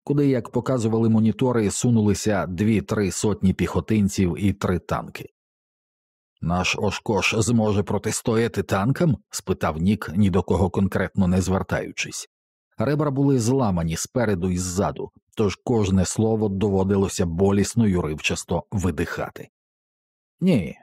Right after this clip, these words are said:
відповів Сінта Ішії, швидко клацаючи по розкладаній клавіатурі, яку Нік не помічав, сидячи на передньому сидінні. «Навіть одному не зможе». «П Т Р К?»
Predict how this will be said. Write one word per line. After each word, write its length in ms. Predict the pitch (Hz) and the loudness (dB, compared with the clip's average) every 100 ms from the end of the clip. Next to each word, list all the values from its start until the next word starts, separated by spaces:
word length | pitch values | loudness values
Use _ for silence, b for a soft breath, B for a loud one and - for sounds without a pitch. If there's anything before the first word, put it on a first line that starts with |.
| - | -2
відповів 520 | 98 85 98 90 87 | -2 0 0 2 0
Сінта 340 | - 98 87 85 | 0 0 0 0
Ішії, 500 | 80 - 113 101 87 | -2 0 2 2 2
швидко 380 | - 147 - 123 | 0 0 0 -2
клацаючи 640 | - 127 113 117 104 - | 0 -2 0 0 0 0
по 120 | 95 | 0
розкладаній 680 | 110 101 - 110 110 110 107 | 0 0 0 0 2 2 2
клавіатурі, 760 | - 110 107 104 143 131 80 - 101 | 2 2 2 0 2 0 0 -2 0
яку 260 | 107 - | 0 2
Нік 280 | 117 117 - | 2 2 2
не 100 | 113 | 0
помічав, 640 | 107 120 113 - 131 92 | 2 0 2 0 0 0
сидячи 500 | - 117 98 101 107 | 0 0 2 0 2
на 100 | 101 | 2
передньому 540 | 95 104 95 92 95 95 | 2 0 0 2 2 2
сидінні. 600 | - 95 87 76 - - _ _ - | 0 0 0 -4 -12 -18 _ _ -8
«Навіть 480 | 120 151 147 147 147 | -2 2 2 2 0
одному 440 | 131 156 160 135 | 2 2 4 4
не 140 | 117 107 | 4 4
зможе». 500 | 196 - - - - _ _ _ _ _ | 4 2 -2 -10 -16 _ _ _ _ _
«П 120 | - 85 | -6 -4
Т 140 | 101 | -2
Р 220 | 101 98 | -2 -4
К?» 380 | - 123 123 170 | -2 -2 0 -2